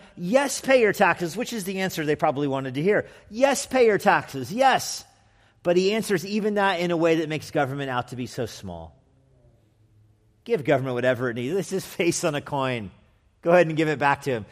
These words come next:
Like, you borrowed it, give it back. Doesn't, isn't that such a minimalistic way of answering it? Whose face is on it, go ahead and give it back to him. It's such a diminishing way of answering it,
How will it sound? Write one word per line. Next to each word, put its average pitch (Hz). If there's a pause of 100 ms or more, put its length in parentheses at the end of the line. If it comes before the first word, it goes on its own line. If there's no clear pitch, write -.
(140)
Like, 143
you 151
borrowed 160
it, 170
give 165
it 156
back. 143
Doesn't, 196
isn't 208
that 247
such 226
a 170
minimalistic 143
way 135
of 123
answering 139
it? 196 (640)
Whose 151
face 139
is 135
on 147
it, 143
go 127
ahead 131
and 123
give 127
it 104
back 117
to 143
him. 156 (220)
It's 156
such 233
a -
diminishing 151
way 131
of 117
answering 120
it, 85